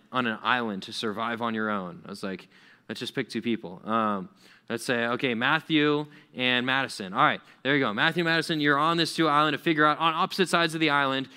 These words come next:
Good luck figuring it out on your own. Just other side, like,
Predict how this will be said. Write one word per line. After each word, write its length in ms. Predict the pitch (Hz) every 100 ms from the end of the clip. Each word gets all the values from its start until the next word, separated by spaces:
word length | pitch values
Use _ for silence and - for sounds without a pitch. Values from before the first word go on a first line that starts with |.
| - -
Good 160 | 175
luck 180 | 156 160
figuring 400 | - 156 160 151
it 100 | 143
out 160 | 143 139
on 120 | 139
your 140 | 131
own. 340 | 123 113 87 92
Just 260 | 90 - _ _ _
other 280 | 139 151 151
side, 240 | - 117
like, 240 | 110 98